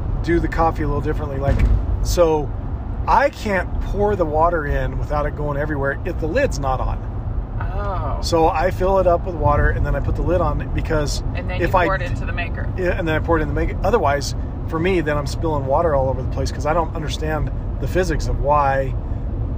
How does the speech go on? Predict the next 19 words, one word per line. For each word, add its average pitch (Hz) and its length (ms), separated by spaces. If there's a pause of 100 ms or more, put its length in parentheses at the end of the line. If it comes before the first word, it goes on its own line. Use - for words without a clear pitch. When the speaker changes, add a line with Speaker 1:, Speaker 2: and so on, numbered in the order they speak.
(240)
Speaker 1:
the 160 60
water 151 280
just 135 220
doesn't 120 280
flow 147 200
out 139 180
the 139 80
little, 131 340 (140)
you 170 80
know, 139 160
dippy, 131 400
dippity 143 540
do. 117 280 (680)
But 151 220 (100)
if 165 160
the 151 80
lid's 147 260
not 156 160
on, 110 220